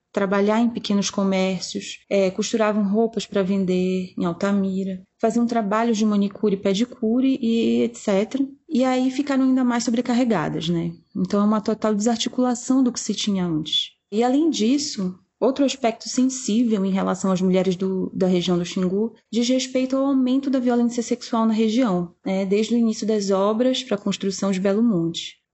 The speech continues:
É, houve um inchaço populacional desenfreado, que é típico dos períodos de construção de mega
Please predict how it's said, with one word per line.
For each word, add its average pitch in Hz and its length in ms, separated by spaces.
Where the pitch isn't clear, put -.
É, 180 300
houve 247 280
um 247 100
inchaço 240 520
populacional 196 720
desenfreado, 190 720
que - 100
é 202 60
típico 240 560
dos 202 200
períodos 190 440
de 190 100
construção 196 680
de 214 120
mega 185 400